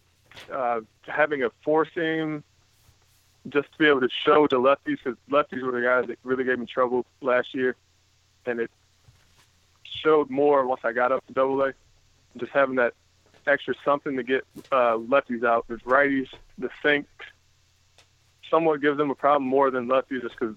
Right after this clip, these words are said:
lefties can stay on it better and they can slap it to the left field. But having the cutter and just show more of a little bit four seam to lefties to try to keep them off balance. And I think that'll help me going into next year, having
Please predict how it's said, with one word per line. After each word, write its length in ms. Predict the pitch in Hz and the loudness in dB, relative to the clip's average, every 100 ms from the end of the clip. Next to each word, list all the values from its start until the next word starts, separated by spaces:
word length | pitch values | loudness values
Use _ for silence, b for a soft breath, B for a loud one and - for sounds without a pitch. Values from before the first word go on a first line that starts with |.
| _ | _
lefties 340 | 127 127 127 113 | 0 0 0 -6
can 100 | 107 | -4
stay 200 | - 127 | 0 4
on 160 | 127 127 | 4 4
it 100 | 120 | 4
better 220 | 127 127 | 4 2
and 100 | 117 | 0
they 80 | 113 | -2
can 140 | 110 - | -4 -2
slap 260 | 123 123 127 | 0 0 -2
it 100 | - - | -6 -4
to 40 | |
the 40 | 120 | -2
left 300 | 117 131 - | 0 -2 -2
field. 320 | 135 135 - - | 0 0 -2 -4
But 200 | 123 117 - - - - - | -4 -4 -8 -20 -20 -20 0
having 240 | 139 135 | 2 2
the 60 | 120 | -2
cutter 460 | - 147 147 143 - _ 135 | 2 4 6 4 0 _ -2
and 440 | 123 117 113 113 | 0 0 -4 -8
just 160 | 120 - | -8 -2
show 280 | 165 147 | 2 2
more 200 | 135 135 | 4 2
of 60 | 127 | 4
a 60 | 123 | 2
little 160 | 131 | 2
bit 140 | 117 - _ - | 2 -2 _ -4
four 180 | 139 131 - | 0 0 -2
seam 260 | 117 113 - | -4 -4 -8
to 120 | - | -4
lefties 400 | 120 120 - 110 | 0 0 -2 -8
to 80 | - | -4
try 120 | - 117 | 0 0
to 80 | |
keep 200 | - 123 | -2 -8
them 160 | 123 113 | -4 0
off 160 | 110 107 | 0 2
balance. 320 | 117 113 - _ _ _ _ _ - | 0 0 -6 _ _ _ _ _ -10
And 120 | 120 | 0
I 120 | 117 120 | 0 2
think 180 | 131 | 2
that'll 160 | 120 117 | 2 2
help 160 | 123 120 | 2 0
me 160 | 120 | -2
going 240 | 113 120 113 | 0 0 0
into 160 | 110 | -2
next 240 | 117 - 131 | -4 -4 -4
year, 140 | 113 | 0
having 300 | 120 113 107 | 0 -2 -10